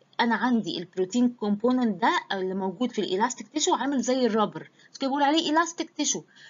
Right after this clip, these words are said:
ومن ضمن الالاستيك تيشوز الريسبيراتوري تيشو زي ال-، اللانج والالفيولار sacs والبلورا اللي حوالين اللي بتغطي اللانج،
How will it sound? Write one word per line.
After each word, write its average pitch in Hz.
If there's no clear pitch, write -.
ومن 208
ضمن 320
الالاستيك 254
تيشوز 277
الريسبيراتوري 214
تيشو 320
زي 196
ال-، 196
اللانج 208
والالفيولار 196
sacs 240
والبلورا 226
اللي 196
حوالين 202
اللي 214
بتغطي 214
اللانج، 247